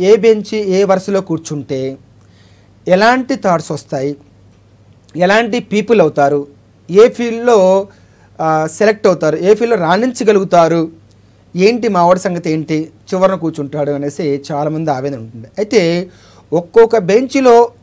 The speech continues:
కూర్చున్న వాళ్ళకి ఒక్కొక్క నాలెడ్జ్ ఉంటుంది, ఒక్కొక్క రంగంలో వాళ్ళు సెటిల్ అవుతూ ఉంటారు. దాన్ని బట్టి మనం వెళ్ళాల్సి ఉంటుంది. ఇప్పుడు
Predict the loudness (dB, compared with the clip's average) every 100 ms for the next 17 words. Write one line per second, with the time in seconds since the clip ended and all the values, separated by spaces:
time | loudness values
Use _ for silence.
0 | _ _ -10 -8 -6 -4 -4 -2 -2 -2
1 | -4 -8 _ _ _ -6 -2 0 0 0
2 | 0 0 0 -6 -8 -12 -16 _ _ _
3 | _ -8 -2 0 2 4 4 2 0 2
4 | 4 4 4 4 2 0 -6 -14 -6 -4
5 | 0 -2 -2 -4 -6 -8 -12 -12 -18 _
6 | _ _ -4 0 2 0 -2 -2 -2 2
7 | 2 2 -4 -12 -12 -14 -18 _ _ _
8 | _ -6 2 2 2 -2